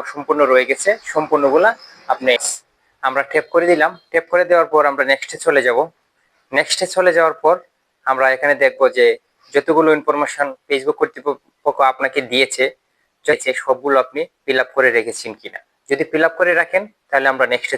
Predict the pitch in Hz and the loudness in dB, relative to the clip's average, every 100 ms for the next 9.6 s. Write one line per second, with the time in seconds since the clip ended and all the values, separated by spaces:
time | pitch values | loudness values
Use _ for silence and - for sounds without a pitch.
0 | 147 135 131 156 165 123 120 127 - 131 | 0 0 2 0 -2 -6 -4 -6 -6 -8
1 | 135 - - 135 131 127 131 139 139 143 | -8 -12 -6 -4 -4 -4 -4 0 0 0
2 | - 226 - _ _ 135 131 127 131 - | -2 -6 -8 _ _ -4 -2 -2 -4 -6
3 | - 143 - 151 147 _ _ 147 - 151 | -10 -10 -4 -4 -4 _ _ -6 0 0
4 | 156 175 214 214 _ - - - 170 - | 2 0 -2 -10 _ -20 -20 -4 -4 0
5 | 170 170 156 143 - 160 180 _ 135 143 | -2 2 2 2 2 0 -2 _ -2 0
6 | 156 143 151 170 175 156 147 - - 160 | 2 2 0 -4 -4 -2 -2 -4 -6 -6
7 | - 139 127 - - 160 - 143 156 160 | -2 0 0 -2 -4 -4 -2 0 0 -2
8 | 165 175 139 160 160 - 123 123 175 190 | -2 -2 0 0 -2 -6 -2 -2 -2 -6
9 | _ _ _ 143 131 131 | _ _ _ -2 0 0